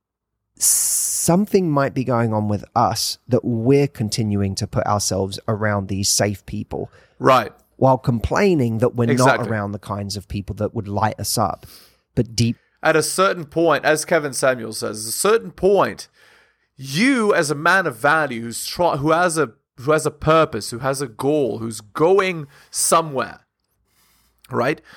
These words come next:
Speaker 2: Who's trying to achieve great things. At a certain point, you're going to have to drop those people that are anchors, right?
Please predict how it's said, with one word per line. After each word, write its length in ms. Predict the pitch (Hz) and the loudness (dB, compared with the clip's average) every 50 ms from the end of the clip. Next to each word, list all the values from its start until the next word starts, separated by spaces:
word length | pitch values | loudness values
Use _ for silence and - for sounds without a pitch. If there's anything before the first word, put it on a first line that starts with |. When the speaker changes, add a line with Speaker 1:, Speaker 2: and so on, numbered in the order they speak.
| - - - | -20 -8 -6
Speaker 2:
Who's 160 | - 151 - | -4 -4 0
trying 260 | - - 180 190 175 | 4 4 4 4 2
to 80 | - 175 | 0 -2
achieve 400 | 151 - - - 196 180 151 120 | -2 -2 -2 -2 -2 -2 -4 -2
great 280 | - 131 139 147 143 | 0 0 2 2 0
things. 220 | - 143 127 123 - - | -2 -6 -6 -6 -4 -2
At 100 | 160 156 | 0 0
a 40 | 151 | 0
certain 360 | - - 240 254 - 262 202 | 0 2 2 2 0 0 -2
point, 240 | - 202 190 185 - | -2 0 0 0 0
you're 80 | 156 | 0
going 160 | 139 180 196 226 | 0 0 0 0
to 80 | - | 0
have 100 | 226 220 - | 0 -2 -2
to 60 | 156 | -8
drop 460 | 135 - - 143 160 160 156 - - | -10 -2 0 2 2 2 0 -2 -4
those 320 | 113 123 120 113 110 - | 0 0 2 2 0 -2
people 460 | - - 139 131 - 117 107 85 82 80 98 | -6 -10 -12 -10 -8 -8 -8 -8 -10 -10 -4
that 140 | 107 123 120 | -2 0 2
are 160 | 113 104 101 - - - - _ _ - | 2 0 -2 -8 -18 -20 -20 _ _ 0
anchors, 800 | 147 151 160 170 165 - - 127 101 95 - - - - - - _ _ _ | 2 4 4 4 2 0 0 0 0 -2 -4 -8 -8 -8 -10 -14 _ _ _
right? 320 | - 123 117 123 139 - | -4 -2 0 0 -2 -4